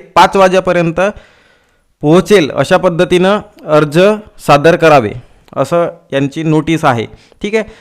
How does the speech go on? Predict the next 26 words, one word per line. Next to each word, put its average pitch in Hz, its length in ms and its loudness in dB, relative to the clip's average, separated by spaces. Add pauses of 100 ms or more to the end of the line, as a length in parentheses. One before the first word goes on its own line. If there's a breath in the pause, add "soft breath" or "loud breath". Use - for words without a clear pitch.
(160 loud breath)
तर 175 100 0
विहित 156 420 -6
काग-, 175 220 0 (220)
कागदपत्रे 180 600 0
सोबत 160 320 -2
नसलेले 170 440 -2
व 175 140 -2
अपूर्ण 170 440 0
माहिती 170 400 0 (180)
प्राप्त 147 320 -2
असलेले 160 360 -2
अर्ज 151 280 0
विचारात 139 460 0
घेतले 127 380 -4
जाणार 123 380 0
नाही. 165 320 2 (260)
तर 135 120 0
अर्ज 135 300 0 (140)
कसा 143 200 -2
आहे 160 140 2
तो 170 140 -6
पण 170 220 -6
बघून 160 320 0
घ्या 165 100 0
याच्यामध्ये 156 460 -4 (200)
समोर. 151 300 -4